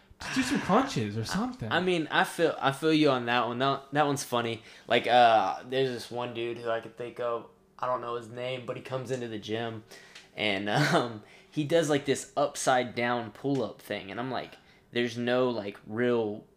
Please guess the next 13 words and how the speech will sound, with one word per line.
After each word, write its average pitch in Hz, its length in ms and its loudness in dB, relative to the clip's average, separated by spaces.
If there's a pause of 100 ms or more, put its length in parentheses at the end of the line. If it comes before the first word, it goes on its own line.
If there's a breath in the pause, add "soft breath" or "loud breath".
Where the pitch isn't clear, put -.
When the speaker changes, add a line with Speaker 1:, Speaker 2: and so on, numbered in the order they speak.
(100)
Speaker 2:
quote 127 260 0
unquote 110 420 -4
benefit 107 520 -4
to 117 180 -2
that, 98 420 -2
like, - 360 -8
'cause 123 200 -2
Speaker 1:
Yeah. 123 80 -2
Speaker 2:
it's 110 80 -6
still 151 360 2
just, 120 240 -6
like, 101 200 0
a - 240 -10